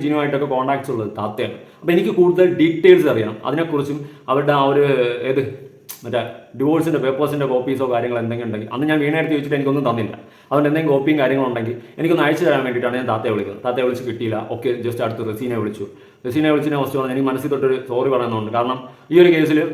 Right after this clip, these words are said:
ഞാൻ അറ്റൻഡ് ചെയ്ത ചെറിയ വഴികളിൽ ചില ഇതിൽ എനിക്ക് ഫോൾട്ട് പറ്റി. കാരണം ഞാൻ വിചാരിച്ചതല്ല, എന്നെക്കുറിച്ച് ഇങ്ങനെ പറഞ്ഞു, അങ്ങനെ പറഞ്ഞു. അപ്പോൾ എനിക്കത് എന്തൊക്കെയോ മാനസികമായി എനിക്ക് കുറച്ച് പ്രശ്നങ്ങളുണ്ടായി. ഉം, ഞാൻ വിചാരിക്കാത്ത വഴി എല്ലാവരും എന്നെ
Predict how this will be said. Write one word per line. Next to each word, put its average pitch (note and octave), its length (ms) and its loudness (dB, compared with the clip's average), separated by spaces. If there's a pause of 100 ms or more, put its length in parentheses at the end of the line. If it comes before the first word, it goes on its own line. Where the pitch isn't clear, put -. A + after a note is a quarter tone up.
(100)
ഞാൻ D3 160 -2
അറ്റൻഡ് D3+ 240 0
ചെയ്ത D3+ 160 4
ചെറിയ C#3 220 2
വഴികളിൽ C#3 360 4 (160)
ചില C3+ 100 2 (360)
ഇതിൽ B2+ 120 -2 (120)
എനിക്ക് C3+ 200 0 (240)
ഫോൾട്ട് C3+ 360 2
പറ്റി. A2+ 200 -4
കാരണം C3+ 280 -4
ഞാൻ C#3 160 0
വിചാരിച്ചതല്ല, C3+ 540 0
എന്നെക്കുറിച്ച് C3+ 420 -6
ഇങ്ങനെ C#3 220 -2
പറഞ്ഞു, A2+ 200 -2 (320)
അങ്ങനെ E3+ 220 0
പറഞ്ഞു. C#3+ 200 0
അപ്പോൾ D#3+ 220 4
എനിക്കത് E3 260 0 (120)
എന്തൊക്കെയോ E3 320 2 (100)
മാനസികമായി D3+ 480 0
എനിക്ക് C#3 180 -2
കുറച്ച് C3+ 280 -4
പ്രശ്നങ്ങളുണ്ടായി. A#2 600 -4 (220)
ഉം, D#3 80 -10 (140)
ഞാൻ C3 120 -2
വിചാരിക്കാത്ത C3+ 420 0
വഴി B2+ 160 0
എല്ലാവരും D#3 360 4
എന്നെ D3+ 100 -2